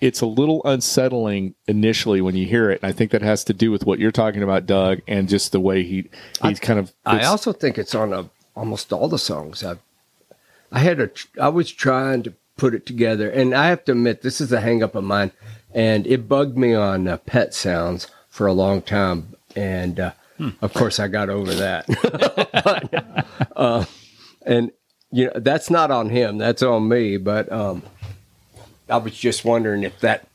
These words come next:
Speaker 2: hit any of y'all.
Speaker 3: It didn't hit me.
Speaker 1: No, but I did note, I, I think on this song more than any other song on the album, the rhyme pattern, if you will, that he uses is, is stands out because he does this weird thing where it, it's, you're right, it's not A,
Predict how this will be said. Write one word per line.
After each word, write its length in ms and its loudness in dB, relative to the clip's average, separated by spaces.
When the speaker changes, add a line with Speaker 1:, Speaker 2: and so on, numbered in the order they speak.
Speaker 2:
hit 380 0
any 280 0
of 160 -6
y'all. 300 -4
Speaker 3:
It 40 2
didn't 220 0
hit 240 -2
me. 400 0
Speaker 1:
No, 280 2
but 180 2
I 120 4
did 260 0
note, 380 0
I, 260 2
I 80 0
think 240 0
on 140 0
this 160 2
song 320 0
more 120 2
than 180 0
any 140 2
other 160 2
song 240 0
on 60 0
the 100 2
album, 360 2
the 100 2
rhyme 640 0
pattern, 520 2
if 180 -2
you 120 2
will, 300 4
that 100 0
he 60 -2
uses 800 0
is, 440 0
is 140 0
stands 440 0
out 300 2
because 280 0
he 80 -2
does 220 0
this 160 -4
weird 300 0
thing 240 0
where 220 2
it, 220 2
it's, 180 0
you're 120 4
right, 180 2
it's 140 -4
not 220 0
A, 320 2